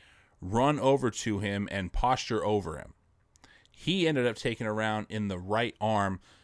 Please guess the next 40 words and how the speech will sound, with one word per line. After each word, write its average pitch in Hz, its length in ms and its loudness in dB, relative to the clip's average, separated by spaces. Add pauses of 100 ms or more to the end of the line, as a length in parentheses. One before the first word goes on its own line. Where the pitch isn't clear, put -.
(220)
uh, 92 320 0
at 104 120 -2
about 107 320 0
muzzle 104 400 0
distance, 92 680 -6 (440)
kinda 120 460 2 (340)
took - 200 -2
a 101 40 -2
huge 139 420 -2
chunk 127 240 0
out 98 120 2
of 87 60 -4
his 85 100 -8
bicep 95 640 -2
there, 78 280 -6 (420)
and 87 460 -4
it 110 120 -2
was 107 200 -2
very 104 400 0
graphic. 87 500 -4
If 98 80 -6
you 98 80 -6
guys 113 220 0
wanna 123 220 -2
see, 127 520 -2 (480)
uh, 92 200 -2
what 101 160 0
I'm 95 140 0
talking 127 380 0
about, 123 240 0
the 101 80 -6
videos 110 260 0
that 107 100 0
I'm 101 60 -4
talking 110 240 -4
about, 107 220 -2
they 98 120 -2
are 107 240 2
on 104 260 -2
Twitter. 101 580 0